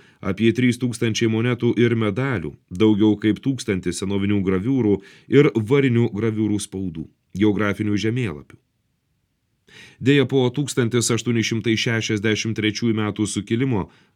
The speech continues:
pradėjusi naikinti Lietuvos tautinę savimonę ir matydama grėsmę šiems tikslams, tūkstantis aštuoni šimtai šešiasdešimt ketvirtaisiais rusų valdžia archeologijos komisiją uždarė, o mokslinę biblioteką su senienų muziejumi pertvarkė į viešąją biblioteką.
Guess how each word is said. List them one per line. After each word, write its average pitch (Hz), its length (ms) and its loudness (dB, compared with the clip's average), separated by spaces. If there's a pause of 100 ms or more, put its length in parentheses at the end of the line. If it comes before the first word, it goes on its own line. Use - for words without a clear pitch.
pradėjusi 92 760 0
naikinti 101 500 0
Lietuvos 101 420 0
tautinę 104 380 -2
savimonę 107 580 -2
ir 139 200 0
matydama 135 440 0
grėsmę 104 520 0
šiems 107 440 -4
tikslams, 120 540 -6 (400)
tūkstantis 95 560 -4
aštuoni 92 320 -4
šimtai 98 320 -4
šešiasdešimt 95 760 -2
ketvirtaisiais 98 760 -2
rusų 95 320 -2
valdžia 95 400 0
archeologijos 107 760 -2
komisiją 107 460 -2
uždarė, 95 640 -4 (480)
o 139 140 -2
mokslinę 127 640 0
biblioteką 98 720 -2
su 80 180 -10
senienų 90 400 -4
muziejumi 98 420 -2
pertvarkė 104 600 -4
į 110 200 0
viešąją 87 580 -2
biblioteką. 95 640 -6